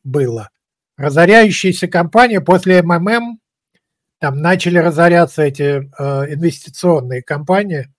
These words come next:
причём их разоряли следователи М В Д. Вот, и оказаться во главе вот этой компании, в которой <clears throat> всё уже рассовано по карманам,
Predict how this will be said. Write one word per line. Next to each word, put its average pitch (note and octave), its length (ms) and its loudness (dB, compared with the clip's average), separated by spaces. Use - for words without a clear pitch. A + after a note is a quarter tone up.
причём F3+ 280 2
их F#3 180 0
разоряли F3 800 2
следователи D#3 1040 2
М D#3 160 -4
В F3+ 140 2
Д. B2+ 280 -6
Вот, C#3+ 380 -4
и F3+ 540 2
оказаться F3 760 2
во E3 120 0
главе F#3 440 6
вот E3 200 2
этой F#3 220 2
компании, F#3+ 640 2
в - 80 -14
которой F#3 640 0
<clears throat> F3+ 260 -8
всё G3+ 220 2
уже G3 200 6
рассовано F#3 760 2
по D3 600 2
карманам, E3+ 720 0